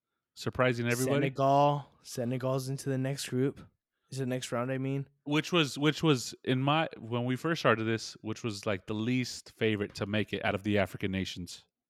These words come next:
Speaker 1: Am I right?
Speaker 2: Yeah. Yeah. Well, after they lost Sadio Mane, Sadio Mane
Speaker 1: Yeah.
Speaker 2: is the best player in the world. Yeah.
Speaker 1: Saudi,
Speaker 2: You would have
Speaker 1: yeah.
Speaker 2: thought, but I mean,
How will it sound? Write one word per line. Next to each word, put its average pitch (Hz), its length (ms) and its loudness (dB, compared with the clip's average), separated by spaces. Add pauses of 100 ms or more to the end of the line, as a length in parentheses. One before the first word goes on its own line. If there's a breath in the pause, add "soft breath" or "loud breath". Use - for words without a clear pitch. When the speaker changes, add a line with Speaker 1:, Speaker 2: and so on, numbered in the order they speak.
(140)
Speaker 1:
Am 107 60 -2
I 95 80 2
right? 101 220 6 (1080)
Speaker 2:
Yeah. 101 100 -18
Yeah. 92 100 -16 (480)
Well, 110 140 -8
after 123 260 -8
they 123 120 -4
lost 120 320 -4
Sadio 117 280 -2
Mane, 107 420 -6 (320 soft breath)
Sadio 104 360 -6
Mane 107 120 -2
Speaker 1:
Yeah. 190 160 8
Speaker 2:
is 113 80 2
the 101 40 -16
best - 240 -6
player 113 140 -6
in 101 80 -6
the 98 40 -8
world. 101 320 -4 (160)
Yeah. 139 280 2 (180)
Speaker 1:
Saudi, 98 420 -2
Speaker 2:
You 131 80 0
would 143 100 4
have 135 100 -4
Speaker 1:
yeah. 139 80 4
Speaker 2:
thought, 175 120 8
but 151 100 2
I 131 40 2
mean, 131 240 -2